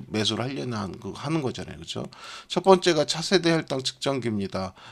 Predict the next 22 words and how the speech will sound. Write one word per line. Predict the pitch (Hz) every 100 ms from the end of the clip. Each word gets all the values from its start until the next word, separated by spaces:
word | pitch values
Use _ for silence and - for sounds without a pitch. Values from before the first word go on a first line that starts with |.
| -
무체열 | 113 131 - 190 175 165
혈당 | 160 160 139
측정 | 139 - - 147 135
기술을 | 123 127 123
개발 | 113 107
진행 | - 107 98
중에 | - 107
있습니다. | 101 90 - 117 95 80 - _ _
이거는 | 135 131 135 160 165 151 95 - - -
이천이십오 | - 135 131 135
년 | 139
말 | 113 110
상용화 | 147 160 156 135
목표고 | 104 - 135 104 104 92
이들 | 117 135 131 107
예상대로 | 73 98 123 143 127 123
한다 | 143 131
그러면 | 110 104 135 120 - - -
매출이 | 113 151 160
어마어마하게 | 98 117 156 165 131
늘어날 | 113 117 104
겁니다. | - 98 95 92